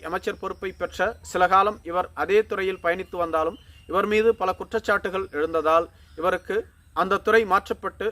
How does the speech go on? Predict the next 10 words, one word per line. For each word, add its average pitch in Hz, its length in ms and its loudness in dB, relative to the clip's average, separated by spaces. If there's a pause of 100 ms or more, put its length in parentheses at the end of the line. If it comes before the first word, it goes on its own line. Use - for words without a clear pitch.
(120)
வனத்துறை 190 440 0 (200)
வழங்கப்பட்டது. 151 680 0 (260)
மேலும் 202 400 2 (400)
இவர் 175 280 -2
சைவம் 226 560 2
வைணவம் 214 460 2
தொடர்பான 180 600 0
இவர் 165 240 0
பேசிய 208 400 -2
பேச்சு 185 380 -8